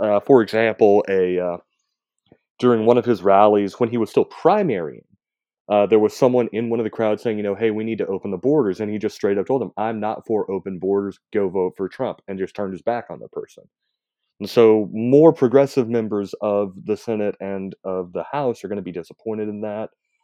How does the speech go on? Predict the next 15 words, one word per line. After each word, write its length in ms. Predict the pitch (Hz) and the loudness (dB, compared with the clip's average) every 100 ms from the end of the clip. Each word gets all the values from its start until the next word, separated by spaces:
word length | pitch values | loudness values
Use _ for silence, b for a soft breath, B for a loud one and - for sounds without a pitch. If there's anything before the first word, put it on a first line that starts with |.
| _ _ _ _ _ | _ _ _ _ _
sort 300 | - 110 98 | -2 0 0
of 80 | |
thing, 380 | - 202 127 82 | 0 0 0 -4
because 260 | 87 101 92 | -4 -4 0
they're 140 | 110 | -2
not 300 | 107 127 117 | 0 -2 -2
going 240 | 120 117 107 | -4 -4 -4
to 80 | |
have 280 | 98 143 135 | -6 -4 -4
a 60 | 101 | -6
president 600 | - 135 127 101 92 87 | -4 -6 -4 -8 -8 -8
who 180 | 113 101 | -8 -4
is 160 | 95 98 | -4 -4
at 140 | 101 | -6
least 500 | 101 107 104 - _ | -6 -6 -8 -12 _